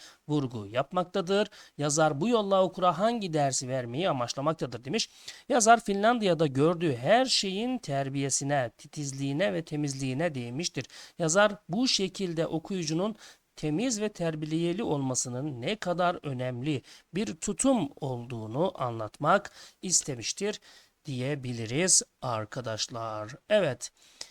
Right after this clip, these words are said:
ikinci etkinliğimizi tamamladık. Hemen üçüncü etkinliğimize bakalım.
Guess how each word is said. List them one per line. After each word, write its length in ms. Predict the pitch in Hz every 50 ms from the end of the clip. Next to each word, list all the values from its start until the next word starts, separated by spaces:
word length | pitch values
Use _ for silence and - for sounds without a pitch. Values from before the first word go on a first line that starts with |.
| - _ _ _ _ _ _
ikinci 760 | - 247 - - 240 226 214 190 208 214 214 214 220 - - - _ _ _ _ _ _ _
etkinliğimizi 840 | - 196 185 175 - - 185 170 156 151 147 143 135 127 123 117 120
tamamladık. 800 | 110 - 196 202 202 196 196 196 190 190 175 202 202 196 - -
Hemen 260 | 180 160 156 147 147
üçüncü 420 | 151 156 147 - 156 143 131 139 135
etkinliğimize 720 | 131 - - - 131 127 127 123 120 120 113 120 110 113
bakalım. 640 | 120 117 - - 131 117 113 120 135 180 208 202